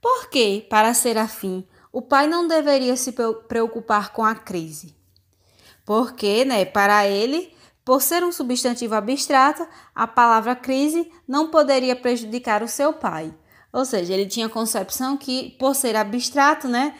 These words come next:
algo que não existe, então não iria, é, afetar de forma alguma o seu pai. B.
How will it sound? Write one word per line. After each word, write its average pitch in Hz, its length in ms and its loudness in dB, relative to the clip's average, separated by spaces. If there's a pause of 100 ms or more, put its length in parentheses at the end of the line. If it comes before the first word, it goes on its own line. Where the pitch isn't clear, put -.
(220)
algo 233 460 4
que 277 120 -6
não 254 180 -2
existe, 254 560 -4
então 233 260 -2
não 285 220 0
iria, 277 500 0 (240)
é, 220 160 2
afetar 240 560 2
de 226 100 -4
forma 262 380 2
alguma 269 560 2 (240)
o 294 80 -2
seu 339 260 0
pai. 170 380 -4 (1040)
B. 220 560 4